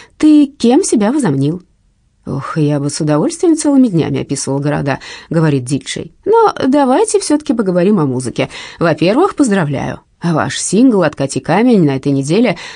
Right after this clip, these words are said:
вошел в верхнюю тридцатку. Дин, ты сочинил эту песню в очень трудных обстоятельствах, верно?»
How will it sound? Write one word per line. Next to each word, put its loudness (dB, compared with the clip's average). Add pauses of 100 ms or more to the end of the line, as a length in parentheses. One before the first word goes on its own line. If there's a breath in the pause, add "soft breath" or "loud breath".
вошел 0
в 0
верхнюю 0
тридцатку. -4 (400)
Дин, 2
ты 2
сочинил 2
эту 0
песню 0
в 0
очень 2
трудных 0
обстоятельствах, -4 (240 loud breath)
верно?» 2